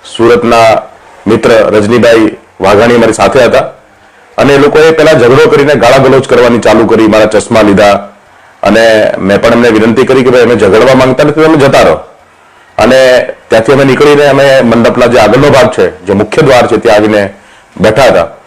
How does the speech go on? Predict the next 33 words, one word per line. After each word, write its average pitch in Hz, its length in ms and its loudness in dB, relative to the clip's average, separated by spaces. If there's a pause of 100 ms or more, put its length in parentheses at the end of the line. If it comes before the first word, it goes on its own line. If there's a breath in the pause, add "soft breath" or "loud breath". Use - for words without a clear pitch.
(360 loud breath)
એટલામાં 131 360 0
એ - 20 0
લોકો 131 200 -2
પોતાના 123 400 0
દંડાઓ 113 480 2
અને 107 120 0
બધું 104 240 0
લઈ 107 220 2
અને 104 640 -2
ચડી 107 240 0
બેઠા, 113 240 0
કેટલાક 101 340 -4
કાર્યકર્તાઓને 101 580 -2
પર 107 160 -2
હુમલો 104 240 0
કર્યો. 113 280 -2 (360 loud breath)
પણ 156 120 0
એમનો 170 160 2
ટાર્ગેટ 170 420 2
જે 156 140 0
હતો 160 120 2
એ 160 80 2
આખો 139 500 2
મારા 117 260 2
ઉપર 131 220 2
હતો. 127 180 0
તમામ 123 360 0
બે 120 80 2
ત્રણ 120 180 0
જણા 117 160 0
પાસે 113 240 0
જેટલા 107 260 -2
પણ 110 260 -2